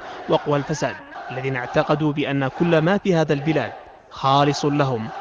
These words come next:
وأن الشعب سيقبل بشكل أو بآخر هذا الاعتقاد.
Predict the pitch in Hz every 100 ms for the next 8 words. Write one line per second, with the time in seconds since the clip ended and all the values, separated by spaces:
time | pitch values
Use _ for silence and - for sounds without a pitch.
0 | - - - - 139 135 - 135 143 139
1 | 131 - - - - 160 190 180 180 165
2 | 170 214 196 180 165 151 160 160 143 123
3 | - - - 135 131 135 - 151 139 120